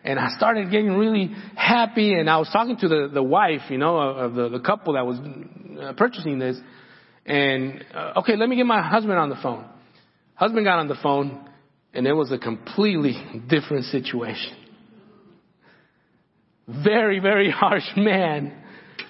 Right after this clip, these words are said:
Very challenging to the point that it, it,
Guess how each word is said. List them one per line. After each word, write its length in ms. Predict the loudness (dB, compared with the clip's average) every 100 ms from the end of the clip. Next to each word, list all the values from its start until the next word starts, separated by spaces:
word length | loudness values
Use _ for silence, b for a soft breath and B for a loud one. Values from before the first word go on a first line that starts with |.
| _
Very 540 | -4 0 2 4 0 0
challenging 560 | 0 2 2 2 0 0
to 100 | 0
the 100 | 0
point 540 | 2 2 2 0 0
that 180 | 2 2
it, 260 | 0 -6 b b b b _ -2
it, 260 | 0 0